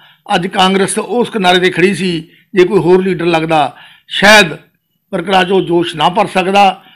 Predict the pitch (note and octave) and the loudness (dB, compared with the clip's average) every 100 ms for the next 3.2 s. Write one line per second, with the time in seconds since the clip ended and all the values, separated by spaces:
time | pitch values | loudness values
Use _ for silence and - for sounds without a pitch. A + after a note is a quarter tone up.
0 | _ - F3 F3 E3 F3 D#3+ E3 F#3 F#3+ | _ -2 0 2 -2 -6 -6 -4 -2 -4
1 | F#3 F#3+ E3 D3+ D3+ D3+ E3 D#3+ C3+ B2+ | -6 -6 -4 2 2 2 -4 -6 -6 -10
2 | _ _ _ F3+ F3+ D#3+ D3+ C#3+ C3+ B2 | _ _ _ -12 -6 -6 -6 -10 -12 -14
3 | A#2+ D3+ | -14 -16